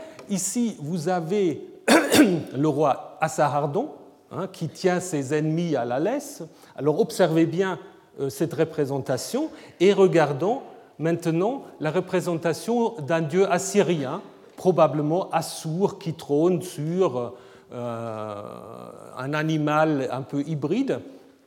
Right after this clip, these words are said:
ce qui ne nous intéresse pas. Par contre, si vous regardez Assur et Assarhaddon, bah, on voit très bien, bah, ils sont presque identiques, n'est-ce pas ?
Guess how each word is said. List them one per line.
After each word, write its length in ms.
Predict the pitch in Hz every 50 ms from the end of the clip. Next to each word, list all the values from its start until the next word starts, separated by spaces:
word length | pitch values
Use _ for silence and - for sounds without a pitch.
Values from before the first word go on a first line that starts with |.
| _ _ _ _ _ _ _ _ _ _ - - 156 156
ce 80 | 123 -
qui 100 | - 160
ne 60 | 165
nous 100 | 156 143
intéresse 460 | 156 151 143 147 131 117 127 127 - -
pas. 180 | - 269 277 - - -
Par 140 | - 160 -
contre, 260 | - 294 269 - 185
si 160 | - - 240
vous 140 | 240 240 226
regardez 680 | 175 208 190 170 185 175 160 160 156 185 180 151 - - - - - - -
Assur 540 | 180 180 - - - - 226 202 180 151 113 - - - - - - _ _ _ _
et 240 | - 220 220 185 - -
Assarhaddon, 800 | 151 139 - - 156 139 143 143 139 147 123 180 226 294 311 - - - - - _ _ _ _ _ -
bah, 220 | 143 156 156 143 143
on 60 | 151
voit 140 | 147 151 147
très 220 | - - - 170
bien, 260 | 160 175 226 277 302 269 - - - _ _ _ _ _ _ _ _ - 120
bah, 140 | 123 147 147
ils 60 | 147
sont 200 | 139 - 160 156
presque 320 | 147 - - 190 190 190 -
identiques, 760 | 165 151 147 143 175 202 196 - - 254 - - - - -
n'est-ce 200 | - 113 - -
pas ? 380 | - - 147 175 208 214 -